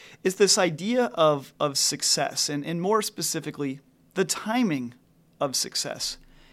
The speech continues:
And I, I opened up this article in, in the best way I could. I, I talked about my love of music videos and of, of Twenty-one Pilots.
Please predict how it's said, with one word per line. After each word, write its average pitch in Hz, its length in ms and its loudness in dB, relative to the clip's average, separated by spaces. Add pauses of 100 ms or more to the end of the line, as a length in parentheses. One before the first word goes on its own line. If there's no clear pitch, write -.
(800)
And 185 140 2
I, 160 220 4
I 160 100 6
opened 208 380 6
up 165 320 4
this 156 200 -2
article 156 520 2
in, 151 240 -4
in 165 140 0
the 175 60 2
best 185 280 4
way 151 180 4
I 131 80 2
could. 131 380 -2 (160)
I, 127 240 -4
I 139 100 -2
talked 160 300 -4
about 170 260 4
my 160 160 2
love 147 360 4
of 135 140 0
music 185 440 4
videos 147 720 0 (500)
and 151 420 0
of, 135 400 -2
of 135 140 -6
Twenty-one 170 360 0
Pilots. 135 460 -4